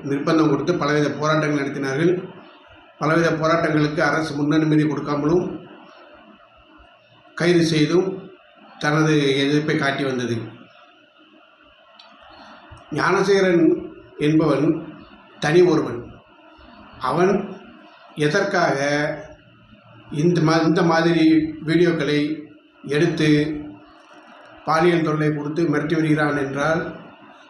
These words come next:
அவன் தனக்காக மட்டுமல்ல, வேறு யாரோ மூணாவது, நான்காவது நபருக்காகவும் வேலை செய்கிறான் என்று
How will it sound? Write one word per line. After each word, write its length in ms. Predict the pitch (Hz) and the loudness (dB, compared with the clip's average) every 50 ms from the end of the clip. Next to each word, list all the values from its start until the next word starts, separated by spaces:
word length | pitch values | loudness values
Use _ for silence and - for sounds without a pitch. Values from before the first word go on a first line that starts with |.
| - - | -12 -6
அவன் 240 | - 156 165 156 156 | -4 -2 -2 -2 0
தனக்காக 480 | - - 175 185 185 185 180 185 180 | 0 0 0 0 0 0 0 2 0
மட்டுமல்ல, 760 | 170 160 156 156 151 151 147 139 139 143 143 139 135 135 135 - - - - - - - - - | 0 0 -2 -2 0 0 0 0 0 0 0 0 -2 -4 -6 -8 -14 -18 -20 -20 -20 -20 -12 -6
வேறு 300 | 151 151 165 165 170 170 | -2 0 0 2 2 2
யாரோ 240 | 160 156 160 170 | 2 2 2 0
மூணாவது, 560 | 165 165 151 147 156 160 165 165 165 165 170 165 | 0 0 0 0 2 2 2 2 2 2 2 0
நான்காவது 460 | 147 147 151 151 156 156 156 151 147 | 0 0 0 2 2 2 2 2 0
நபருக்காகவும் 460 | 143 151 147 147 147 143 139 170 180 | 0 -2 -2 -2 -2 -2 0 0 2
வேலை 240 | 147 147 147 147 147 | 2 2 0 0 -2
செய்கிறான் 380 | 143 139 135 135 135 139 131 | -2 -2 -2 0 0 0 0
என்று 540 | 135 127 127 127 135 156 170 208 - 165 - | -2 -2 -4 -2 -2 0 0 0 0 -2 -8